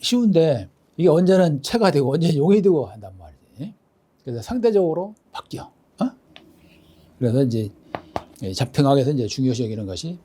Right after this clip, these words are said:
바로 이 원령, 요거를 굉장히 중시하게 보는 거예요. 그래서 요 원령이 바로 이제 기본적인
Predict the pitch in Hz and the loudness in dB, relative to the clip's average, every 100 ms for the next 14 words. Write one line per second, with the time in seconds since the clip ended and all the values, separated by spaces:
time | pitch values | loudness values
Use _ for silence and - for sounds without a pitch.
0 | _ 95 85 85 131 - _ - - - | _ -20 -16 -14 -14 -16 _ -18 -16 -16
1 | - _ 113 123 98 156 226 - _ _ | -18 _ 0 0 2 0 -4 -8 _ _
2 | _ _ - 120 127 113 87 101 110 98 | _ _ -6 0 0 0 -4 -6 -6 -6
3 | 92 _ _ - 143 147 131 98 95 87 | -10 _ _ 0 4 4 2 0 -4 -8
4 | 85 78 107 107 98 135 123 110 120 151 | -8 -8 -6 -6 -4 0 0 2 2 4
5 | 151 165 143 127 107 107 87 - _ _ | 4 2 2 0 -2 -6 -10 -14 _ _
6 | - 123 147 139 127 113 92 | -4 2 4 4 4 0 -4